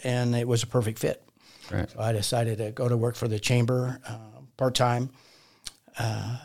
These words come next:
Speaker 1: but again, uh, really involved with the Age Friendly Committee. And, and one of our projects,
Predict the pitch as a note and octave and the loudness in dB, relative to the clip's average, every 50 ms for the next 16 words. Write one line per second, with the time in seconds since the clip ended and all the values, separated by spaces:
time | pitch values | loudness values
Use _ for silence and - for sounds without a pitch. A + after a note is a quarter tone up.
0 | F3 - - A#2+ A2+ A#2 G#2+ A2+ A#2 A#2+ A#2 A#2 A2+ A2 A2+ A2+ G#2+ A2+ A2+ - | -14 -8 -2 0 0 2 4 4 4 6 6 6 4 4 4 2 2 0 -2 2
1 | G3+ C3+ C#3 C#3 C3+ B2+ A#2+ A2+ B2+ A#2+ A#2+ A#2+ A#2 - B2+ A#2+ A2+ A2 G#2+ - | 6 10 12 12 12 12 10 10 8 8 8 6 4 0 -2 0 0 0 -2 -2
2 | - C3 A2+ G#2+ A#2 - B2+ B2 B2+ B2 - - B2 A#2 A#2 A2+ - A#2 A#2 A2+ | -2 -2 -2 -2 0 0 2 4 4 4 2 2 2 2 2 2 2 2 2 2
3 | A2 A#2+ A#2+ A#2+ A#2 A2+ G#2+ - - _ _ - D3 C#3 C#3 C3+ C#3+ C#3 A#2+ B2 | 4 4 4 4 2 2 0 -2 -6 _ _ -4 0 2 4 6 6 6 4 2
4 | A#2+ - - A#2 A#2+ B2+ B2 - B2+ A#2 A2+ A2 - - | 0 0 2 2 4 4 4 2 0 0 -2 -2 -4 -6